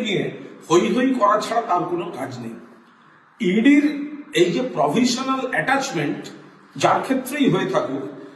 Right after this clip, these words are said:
এটা কোনো ধ্রুব সত্য নয়, কোনো অভিযোগ এস্টাবলিশড হয় না। নিয়ম জেনে রাখুন, ইডি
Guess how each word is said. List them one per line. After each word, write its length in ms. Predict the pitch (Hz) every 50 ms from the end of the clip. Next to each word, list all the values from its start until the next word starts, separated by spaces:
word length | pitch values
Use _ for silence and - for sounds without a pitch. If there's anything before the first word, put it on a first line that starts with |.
| - - - - - 185
এটা 160 | - - 262 262 254 -
কোনো 140 | 247 262 269 269 - - -
ধ্রুব 260 | 139 160 202 220 - 269 277 262 -
সত্য 360 | 277 269 - - - - - - 277 269 247 226
নয়, 240 | 208 180 151 131 120 120 123 120 123 - - - - - - -
কোনো 180 | 214 240 269 269 254 - 185 180
অভিযোগ 440 | 170 170 214 247 - - 269 262 247 - 247 -
এস্টাবলিশড 680 | - - - - 247 247 233 233 226 247 240 - - - -
হয় 200 | 170 185 196 202 190
না। 80 | 160 131 117 113 - - - - - - - - - - 156
নিয়ম 280 | 170 208 247 277 269 240 240 -
জেনে 220 | 262 269 254 247 226 202
রাখুন, 280 | - - 143 143 - 123 117 - - - - - - - - - 170 175 180
ইডি 200 | 190 233 269